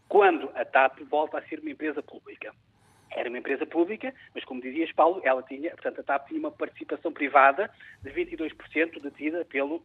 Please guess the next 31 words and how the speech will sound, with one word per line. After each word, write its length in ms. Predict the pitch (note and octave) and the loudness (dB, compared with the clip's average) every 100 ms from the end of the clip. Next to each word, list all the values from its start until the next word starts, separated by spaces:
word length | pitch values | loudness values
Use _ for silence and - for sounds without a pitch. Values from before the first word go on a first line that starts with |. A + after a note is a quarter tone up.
| - | -12
eh, 380 | - - C#3 B2 | -12 -10 -12 -10
doutor 320 | B2+ D#3 D3+ | -6 -2 -2
Humberto 400 | C3+ C3+ E3+ - - | 2 4 4 2 -12
Pedrosa. 500 | B2+ G#2 F#2+ - - - - - | -6 -6 -6 -10 -12 -14 -20 2
Bom, 240 | - - - - - - | 4 4 -4 -20 -20 -2
só 120 | C4+ | 0
que 140 | C4+ F3+ | 0 -2
a 40 | |
partir 360 | - F3+ C#4 B3 | -2 -4 -6 -10
do 80 | |
momento 480 | A#3 G3 E3+ D#3+ - | -12 -10 -6 -6 -8
em 80 | B2+ | -14
que 140 | - | -4
ela 200 | D3+ B2+ - _ _ - | -4 -4 -10 _ _ -12
é 120 | F#3+ | -8
uma 160 | E3 D#3 | -6 -8
empresa 380 | B2 E3 D#3 C#3+ | -8 -8 -8 -12
pública, 580 | B2 A2+ C3 B2+ E3+ F3 _ - | -16 -14 -14 -6 -6 -6 _ -14
nem 260 | E3 G#3+ A3+ | 0 0 0
Humberto 360 | G3+ F3+ E3+ - | 0 2 0 -6
Pedrosa, 520 | - A#2 G#2+ - C#3+ | -8 -6 -6 -10 -8
nem 200 | C#3 F3 | 0 0
o 60 | E3 - | 0 -6
filho 240 | G#3+ D#3+ | -12 -10
David 340 | C3 A#2+ D3+ - | -12 -12 -14 -14
Pedrosa 500 | - G#2+ G#2 G#2+ C3+ | -14 -12 -12 -14 -12
podiam 320 | - D3+ F3+ E3+ | -10 -4 -2 -4
estar 420 | - F#3 D3 - | 2 4 4 2
na 140 | F#3 | -8
gestão 280 | - - D#3 | -8 -8 -8
executiva, 600 | C#3 - - C3 B2+ D#3+ | -8 -14 -20 -14 -8 -8